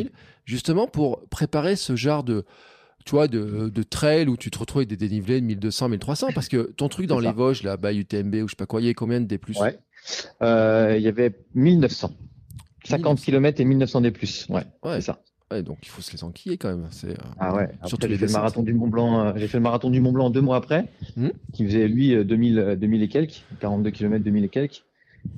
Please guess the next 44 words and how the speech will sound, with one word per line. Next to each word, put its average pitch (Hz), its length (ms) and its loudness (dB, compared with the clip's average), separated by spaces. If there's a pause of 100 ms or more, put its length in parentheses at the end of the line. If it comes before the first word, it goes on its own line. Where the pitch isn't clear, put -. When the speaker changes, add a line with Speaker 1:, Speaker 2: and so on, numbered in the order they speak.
Speaker 2:
Et 92 60 -2
là, 107 140 2
ouais, 104 180 0
par 101 200 -6
contre, 107 220 -6
c'est, 92 160 0
c'est 87 160 -8
pas 98 100 -4
pareil, 101 260 -2
là. 85 120 -2
C'est, 71 320 -8
c'est, - 320 -10
Mont 87 180 -2
Blanc, 95 140 -2
c'est - 120 -12
technique, 101 360 -4
hein, 104 100 -2
donc, 92 180 -6
euh, 87 220 -2
j'avais 90 180 -2
pas 120 100 0
l'habitude 110 260 -2
de 120 40 0
m'entraîner 107 320 0
sur - 240 -10
ces, 104 220 -4
euh, 92 80 -4 (100)
<laughs> - 100 -20
sur - 220 -14
ces, - 360 -4
ce 120 140 -6
chemin-là, 107 460 0
quoi. - 160 -6 (480)
Speaker 1:
Mm. 117 120 0 (680)
Et, 131 60 2
et 135 160 -2
Speaker 2:
Et 156 60 2
Speaker 1:
c'est - 120 2
Speaker 2:
comme 151 60 2
Speaker 1:
quoi 220 100 0
Speaker 2:
tu 143 60 -4
disais, 156 240 4
je 131 100 -4
vais, 123 320 2